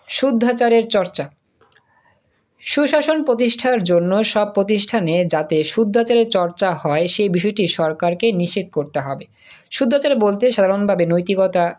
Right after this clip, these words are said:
সততার মাধ্যমে প্রভাবিত আচরণগত উৎস-, উৎকর্ষতাকে বোঝায়। সরকারি প্রতিষ্ঠানসমূহে নিয়োজিত ব্যক্তিবর্গ যদি শুদ্ধাচারের চর্চা করে, তবে রাষ্ট্রে সুশাসন প্রতিষ্ঠার পথ সুগম হবে। এটা মুখস্থ করবে এই পয়েন্টটা।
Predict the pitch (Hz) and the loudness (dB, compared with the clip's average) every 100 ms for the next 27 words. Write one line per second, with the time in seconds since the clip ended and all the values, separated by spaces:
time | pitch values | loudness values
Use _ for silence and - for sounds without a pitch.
0 | _ - - 185 185 208 196 180 175 190 | _ -10 -4 0 2 2 0 -2 -2 -2
1 | 196 214 180 175 180 185 151 151 180 180 | -2 0 2 2 2 -2 -2 0 2 2
2 | 190 196 185 185 233 233 208 202 - 196 | 2 -2 -2 0 0 0 -6 -6 -10 -10
3 | - 214 - _ _ _ _ 180 175 196 | -8 -10 -12 _ _ _ _ -2 0 -2
4 | 185 185 165 160 156 151 139 _ _ - | -2 0 0 0 -2 -2 -10 _ _ -20
5 | - - - 240 240 277 294 240 233 226 | -20 -6 0 0 2 0 2 0 0 0
6 | 247 226 220 202 190 208 180 185 202 208 | -2 -2 0 0 0 0 0 -2 -2 0
7 | 208 170 - 190 175 175 185 160 170 185 | 0 0 -4 -2 0 0 0 -2 -2 -2
8 | 196 180 190 196 185 165 165 175 185 170 | -4 -2 -2 -2 -2 -2 -2 -2 -2 0
9 | 170 151 147 - - 202 196 277 311 - | 0 0 -2 -8 -6 0 0 0 -4 -20
10 | - - 220 185 202 196 180 175 196 190 | -20 -8 -6 -2 -2 -2 -2 -2 -4 -2
11 | 202 - 180 180 135 151 175 185 180 175 | -4 -4 -4 -2 -2 -2 0 0 -2 -6
12 | 147 143 156 160 147 143 | -10 -6 -6 -4 -6 -8